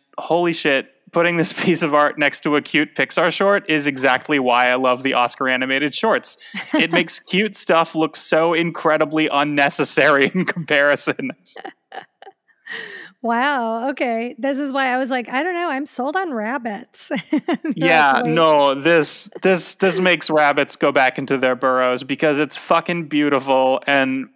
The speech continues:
Speaker 1: the movement of it's really great. It captures chaos in, like, such a perfect flow state. And the art style is very, like, translucent and watercolory.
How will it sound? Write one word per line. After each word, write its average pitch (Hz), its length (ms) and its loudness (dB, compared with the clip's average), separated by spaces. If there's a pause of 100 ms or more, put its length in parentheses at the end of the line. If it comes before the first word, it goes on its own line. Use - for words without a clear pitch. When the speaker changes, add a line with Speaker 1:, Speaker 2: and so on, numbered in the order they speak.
(160)
Speaker 1:
the 160 140 0
movement 160 520 0
of 156 160 2
it's 165 200 -2
really 165 200 0
great. 135 520 0 (560)
It 160 160 -4
captures 151 500 0
chaos 143 560 0
in, 147 140 -2
like, 131 200 -2
such - 240 -6
a 170 60 -2
perfect 165 480 -6
flow 139 480 0
state. 131 540 -2 (520)
And 143 80 -6
the 139 80 -2
art 156 380 -2
style 143 440 0
is 135 120 -4
very, 175 240 2
like, 151 380 0 (120)
translucent 170 880 0
and 131 140 -4
watercolory. 160 1200 0